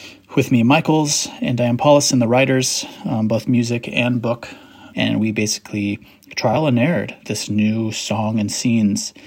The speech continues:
of how we could storytell this. And they were still trying to cast the J M Barrie for the tour during this time. This was bef-, Broadway was still going and the tour was already cast except for J M Barrie.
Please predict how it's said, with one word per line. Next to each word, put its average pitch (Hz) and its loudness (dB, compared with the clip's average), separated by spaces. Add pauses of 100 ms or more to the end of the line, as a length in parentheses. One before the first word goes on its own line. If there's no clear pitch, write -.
(200)
of - -4
how 104 0
we 107 -2
could 104 -8
storytell - -4
this. - -6
And 104 -4
they 123 -2
were 117 -4
still 139 -2
trying 139 -4
to 117 0
cast - -6
the 120 -6
J 117 0
M 107 2
Barrie 104 -2
for 98 -6
the 98 -8
tour 165 2
during 101 -2
this 101 -4
time. 107 -6
This 113 -4
was - -8
bef-, - -12
Broadway 135 4
was 127 2
still 117 -4
going 110 -2 (240)
and - -6
the 110 -2
tour 120 -2
was 110 -2
already 104 -2
cast - -4
except - -8
for - -6
J 107 -4
M 98 -4
Barrie. 117 -2